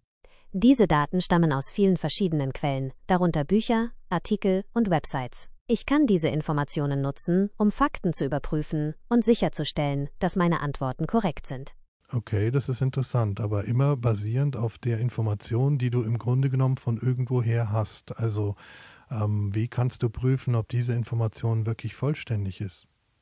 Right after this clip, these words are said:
Speaker 1: Das ist eine wichtige Frage. Ich kann die Vollständigkeit von Informationen nicht mit absoluter Sicherheit garantieren, da meine Datenbasis zwar riesig, aber nicht allwissend ist. Ich versuche jedoch, Informationen aus verschiedenen Quellen zu vergleichen und zu überprüfen,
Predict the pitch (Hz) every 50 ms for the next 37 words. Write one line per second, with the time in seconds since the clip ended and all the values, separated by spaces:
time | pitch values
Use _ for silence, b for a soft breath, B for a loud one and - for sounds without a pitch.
0 | _ _ _ _ _ - 190 180 - 226 - - - 190 190 190 180 190 - -
1 | 196 175 185 - - - 139 127 123 120 - - - _ _ _ _ _ - 202
2 | - - 262 285 294 285 - - 185 180 185 - - 185 175 160 151 - - 165
3 | 156 - - 170 151 151 160 - 170 156 151 147 - - - 160 151 151 151 151
4 | 151 151 160 180 202 - - 180 160 - - 170 - - 175 160 160 151 - 165
5 | 151 156 165 - 170 143 143 143 - - 151 143 143 139 135 - 151 135 123 117
6 | 131 - - - - _ _ - 175 170 170 170 170 170 160 180 190 233 - -
7 | 202 160 160 156 151 156 156 - - - - 151 143 147 156 151 139 143 143 160
8 | - - - - - 202 185 180 175 175 165 - - 185 185 170 170 165 - 147
9 | - - - - - - - - - _ _ 240 226 - - 214 190 233 294 -
10 | - 214 165 160 147 - 143 143 - - - - - - 208 190 - 202 185 175
11 | - - - 196 208 247 262 233 202 - 165 165 - - 170 - - 220 233 208
12 | 202 185 170 165 - - 180 175 180 180 175 - 165 151 - 151 - 160 151 151
13 | 160 165 - 180 160 131 165 156 - 165 139 156 160 - - - 185 175 - -
14 | 160 147 151